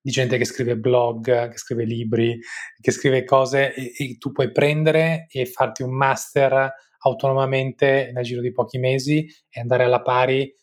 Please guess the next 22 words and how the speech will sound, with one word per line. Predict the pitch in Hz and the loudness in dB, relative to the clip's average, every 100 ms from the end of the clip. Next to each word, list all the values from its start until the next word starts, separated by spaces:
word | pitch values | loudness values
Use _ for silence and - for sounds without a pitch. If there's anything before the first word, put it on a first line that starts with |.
| _ | _
rispetto | - - 127 123 | -12 -2 0 0
a | |
tanta | 117 113 | -2 -2
gente | 120 120 123 | -2 0 -2
che | 120 | -2
è | |
nel | 117 | -2
settore | 113 110 123 | -4 -2 -2
che | 113 | 0
lavora | 117 117 117 | 0 2 2
da, | 113 113 110 | 2 0 -2
da | 113 | -4
vent'anni. | 113 110 117 107 104 107 _ | -4 -2 -2 -2 -4 -8 _
Quindi | 131 120 123 - | -4 0 -2 0
tantissimo | - 131 - 156 - 147 | 0 0 0 -2 0 0
lavoro | 139 131 139 | 2 2 0
di, | 135 131 123 | 0 0 0
di | 120 | -2
preparazione | 120 127 135 127 - - 143 151 180 208 _ | -2 0 2 0 -2 0 2 2 0 -2 _
e | - | -6
poi | 160 160 165 175 185 185 165 | 2 4 4 2 0 -2 -4
essere | - 135 - - 143 143 147 139 | -4 -4 -2 0 2 4 2 -2